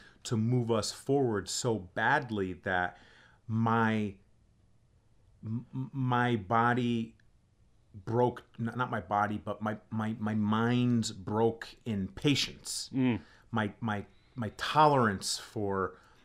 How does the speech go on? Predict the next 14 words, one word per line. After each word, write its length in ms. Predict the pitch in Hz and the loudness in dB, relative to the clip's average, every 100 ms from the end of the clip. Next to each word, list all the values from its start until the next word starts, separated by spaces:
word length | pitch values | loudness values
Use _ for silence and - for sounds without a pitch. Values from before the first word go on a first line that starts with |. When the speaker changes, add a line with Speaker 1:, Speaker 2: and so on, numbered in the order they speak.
| _ _ _ _ _ _ _ _ _ _ _ _ _ - - - 110 | _ _ _ _ _ _ _ _ _ _ _ _ _ -20 -20 -14 0
Speaker 1:
bullshit 680 | 147 147 135 - 85 - _ _ _ _ _ 113 | 6 6 6 0 -4 -10 _ _ _ _ _ -16
just 300 | - 123 - - | -4 -2 -4 -8
shrunk 520 | - - - 117 - | -6 -2 2 2 0
drastically. 880 | - 107 98 - - - 139 139 151 - - - - | 0 2 2 0 -8 -6 -2 -2 -2 -12 -20 -20 -10
And 120 | 117 | -2
I 80 | 110 | -2
found 440 | 107 - 117 131 147 | -2 4 6 6 4
myself 480 | 127 113 131 107 | -2 -2 -2 -4
snapping, 960 | - - - 123 127 120 104 87 95 120 | -2 -2 0 6 8 8 2 -8 -4 0
not 320 | 156 233 262 | 4 6 4
aggressively. 1080 | 208 147 127 117 117 - 107 82 - 80 - - _ _ _ _ _ - _ | 0 -2 0 6 6 4 -4 -8 -14 -18 -20 -20 _ _ _ _ _ -20 _
Just, 280 | 156 131 - _ _ _ _ | 2 2 0 _ _ _ _
I 120 | 143 | 8
wouldn't, 460 | 143 127 160 160 143 | 8 4 4 4 -2